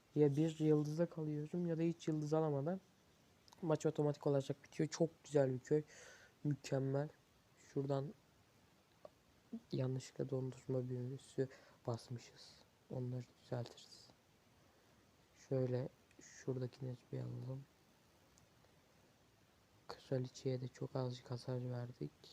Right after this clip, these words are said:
Ve şunu da bastık mı? Şimdi yan taraftan saldırıya geçeriz. Burada elektroya ihtiyaç hiç duymuyorum. Şöyle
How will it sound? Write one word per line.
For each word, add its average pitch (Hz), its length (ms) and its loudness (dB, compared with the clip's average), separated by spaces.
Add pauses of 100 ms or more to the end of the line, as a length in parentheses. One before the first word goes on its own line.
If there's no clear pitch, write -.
(240)
Ve 135 80 -2
şunu 135 480 -4
da 127 100 -6 (180)
bastık - 500 -4
mı? 156 120 -2 (1000)
Şimdi 151 200 0
yan 156 240 4
taraftan 147 560 -2
saldırıya 143 600 4
geçeriz. 139 380 -2 (460)
Burada 165 200 4
elektroya 165 560 2
ihtiyaç 156 340 0
hiç - 320 -14
duymuyorum. 135 400 -2 (160)
Şöyle 135 340 -4